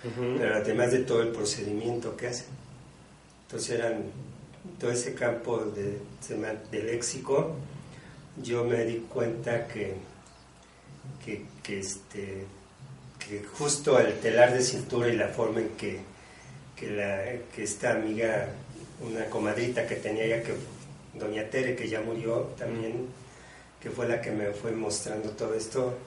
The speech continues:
Speaker 2: este, eh, por su forma, su pensamiento, me dije, me di cuenta de que no solamente el, el telar de cintura era un telar de un tejido, una trama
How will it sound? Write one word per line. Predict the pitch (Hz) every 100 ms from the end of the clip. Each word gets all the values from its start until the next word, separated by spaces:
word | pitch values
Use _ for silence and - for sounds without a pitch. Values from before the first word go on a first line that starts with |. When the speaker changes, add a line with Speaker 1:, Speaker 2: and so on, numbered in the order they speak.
| - - - - - - - - 180
Speaker 2:
este, | 156 - - 139 -
eh, | - - - - -
por | 117 107
su | - -
forma, | 127 131 127 -
su | - -
pensamiento, | 104 - 113 117 120 127
me | 117
dije, | 117 117 - - 107
me | 113 110 110
di | 113 127
cuenta | 127 120 131 120
de | 110
que | - 101 - - - - - - - - - - - -
no | 131
solamente | - 143 139 135 135 131
el, | 127 120 107
el | 110 104
telar | 113 113 120 120
de | 117
cintura | - 110 - 117 113 117 - - - - - - - - - - -
era | 117 120
un | 120 113
telar | 113 113 110
de | 113
un | 117 117
tejido, | 135 - 135 135 127 - -
una | 120 117
trama | 127 120 120 -